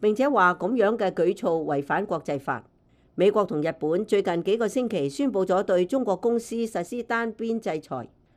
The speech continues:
嚟遏止資金流向北韓。根據北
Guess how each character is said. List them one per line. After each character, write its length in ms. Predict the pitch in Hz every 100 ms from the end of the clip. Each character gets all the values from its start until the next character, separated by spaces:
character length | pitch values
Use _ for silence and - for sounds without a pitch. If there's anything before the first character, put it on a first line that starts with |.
| _
嚟 300 | - 196 202
遏 160 | 220 247
止 160 | - 220 269
資 220 | 277 302
金 220 | 277 277
流 180 | 180 143
向 160 | 160
北 120 | 165 202
韓。 260 | - 123 - _ _ _ _ _ -
根 160 | 214
據 120 | 190
北 160 | 185